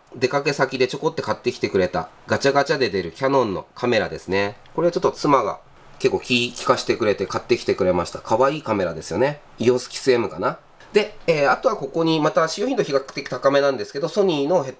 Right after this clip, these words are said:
ドホンと、えー、あとは、よいしょ、ゼンハイザーのヘッドホンを置いてあります。はい。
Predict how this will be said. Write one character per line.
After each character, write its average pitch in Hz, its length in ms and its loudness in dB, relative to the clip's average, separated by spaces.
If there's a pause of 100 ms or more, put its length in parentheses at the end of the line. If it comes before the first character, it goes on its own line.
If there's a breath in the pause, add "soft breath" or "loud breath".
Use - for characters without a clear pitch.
ド 139 100 2
ホ 110 140 2
ン 95 80 -4
と、 - 320 0 (180 loud breath)
え 117 120 -4
ー、 127 80 2
あ 180 40 0
と 175 160 0
は、 107 200 2 (640)
よ 95 80 -6
い - 20 -4
し - 60 -6
ょ、 - 100 -4
ゼ 147 220 4
ン 156 60 0
ハ 165 100 2
イ 160 100 4
ザ 127 100 2
ー - 20 2
の 95 80 -2
ヘ 104 100 -4
ッ - 100 -8
ド 113 120 2
ホ 123 80 2
ン 170 100 4
を 139 160 0
置 104 80 -2
い 101 60 -6
て 101 80 -4
あ 90 80 0
り 90 80 -2
ま 85 160 -4
す。 - 200 -12 (520)
は - 120 -10
い。 - 60 -8